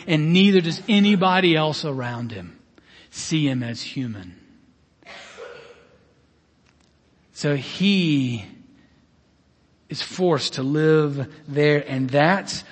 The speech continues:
where this dead man lives, or this living man dies.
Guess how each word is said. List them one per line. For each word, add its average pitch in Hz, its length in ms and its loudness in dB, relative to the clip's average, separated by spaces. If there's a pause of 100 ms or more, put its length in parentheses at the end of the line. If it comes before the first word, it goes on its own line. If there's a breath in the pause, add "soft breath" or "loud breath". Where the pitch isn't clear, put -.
(100)
where 143 720 2 (200 loud breath)
this 143 480 -2 (500 soft breath)
dead 147 280 4
man 127 500 -2
lives, 104 640 -8 (180 loud breath)
or 156 200 2
this 139 460 -4 (240 soft breath)
living 147 440 0
man 120 640 -6 (240 loud breath)
dies. 107 840 -12